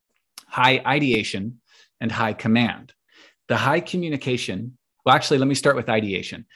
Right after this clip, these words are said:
The high ideation means that the ideas are just always coming. There's always another idea around the corner. Somebody says something interesting. It's like, <gasps> "Oh, we should do this.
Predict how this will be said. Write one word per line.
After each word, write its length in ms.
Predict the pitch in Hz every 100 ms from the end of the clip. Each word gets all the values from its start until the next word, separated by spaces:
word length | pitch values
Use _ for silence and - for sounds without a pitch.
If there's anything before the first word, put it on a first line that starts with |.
| _
The 80 | -
high 280 | 107 170 202
ideation 520 | 170 123 120 131 113
means 280 | 101 98 -
that 160 | 107 -
the 120 | 107
ideas 640 | 107 101 208 143 101 - - _ _
are 80 | 190
just 280 | 185 185 - -
always 340 | 110 90 -
coming. 380 | - 90 64 - _ _ _ _
There's 300 | 139 151 139
always 480 | 127 127 151 127 98
another 320 | 98 95 92
idea 420 | 90 92 101 90 85
around 180 | 90
the 60 | 90
corner. 340 | - 107 92
Somebody 320 | - 113 120 120
says 240 | - 120
something 300 | 120 113 -
interesting. 400 | 107 131 - 151
It's 140 | 107
like, 100 | -
<gasps> 40 | -
"Oh, 240 | 196 190 -
we 80 | 113
should 160 | - -
do 100 | 98
this. 380 | 87 - -